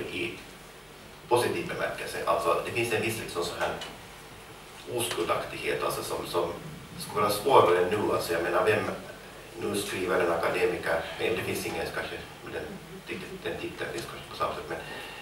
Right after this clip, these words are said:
nu skriver man om någonting, en inlägg och så vidare. Det finns ingen som skulle tycka liksom att,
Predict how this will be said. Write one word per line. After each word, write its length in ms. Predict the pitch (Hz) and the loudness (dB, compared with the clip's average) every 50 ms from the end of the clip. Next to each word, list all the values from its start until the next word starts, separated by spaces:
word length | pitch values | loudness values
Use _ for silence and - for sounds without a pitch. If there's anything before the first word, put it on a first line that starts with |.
| - - - - - - - | -12 -14 -14 -14 -16 -12 -6
nu 120 | - 98 95 | -4 -2 -2
skriver 420 | - - - 92 87 - - - - | -2 0 0 2 2 4 4 2 2
man 180 | - - - | 2 2 2
om 140 | - - - | 2 0 0
någonting, 380 | - - - - - - - - - - 185 185 - - 185 185 - - - - - | 0 -2 -2 -2 -4 -4 -4 -4 -6 -8 -8 -8 -6 -2 0 0 0 0 -2 -2 -2
en 140 | 170 - - | 0 0 2
inlägg 400 | - - - - - - - - | 2 0 0 0 0 0 2 0
och 60 | - | 0
så 120 | - 87 | 2 0
vidare. 320 | - 87 85 85 85 - 85 | 2 2 2 2 2 2 0
Det 80 | 87 87 | 0 0
finns 180 | 90 - - 98 | 0 -2 -2 -2
ingen 200 | 98 92 90 90 | 0 0 2 2
som 100 | 90 87 | 2 0
skulle 220 | - - 87 87 | -2 -2 -4 -2
tycka 280 | - 87 - - - 95 - | -2 -2 -2 -2 -2 -2 -2
liksom 300 | - - - - - - 170 | -2 -2 -2 -2 -2 -2 -2
att, 440 | 151 - - - - - - - - | -2 -2 0 2 2 2 0 -2 -6